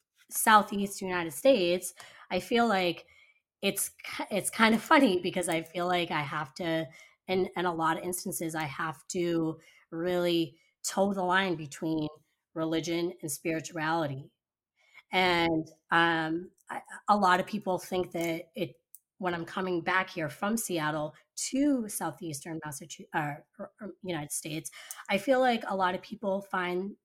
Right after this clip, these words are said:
spirituality, this, still this new age nonsense thing where, and I think that's where a lot of people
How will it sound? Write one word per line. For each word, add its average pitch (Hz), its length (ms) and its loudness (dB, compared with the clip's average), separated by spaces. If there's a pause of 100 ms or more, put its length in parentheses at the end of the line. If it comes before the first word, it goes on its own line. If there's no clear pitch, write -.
(320)
spirituality, 185 1000 2
this, - 320 -8 (160)
still 220 500 0
this 175 300 -6 (460)
new 180 260 0
age 180 260 -2
nonsense 190 540 -4
thing 156 380 -10 (100)
where, 208 560 0 (680)
and 190 100 0
I 185 60 2
think 220 180 -4
that's 233 220 -2
where 214 100 2
a 208 80 4
lot 185 160 2
of 190 80 -6
people 185 520 -4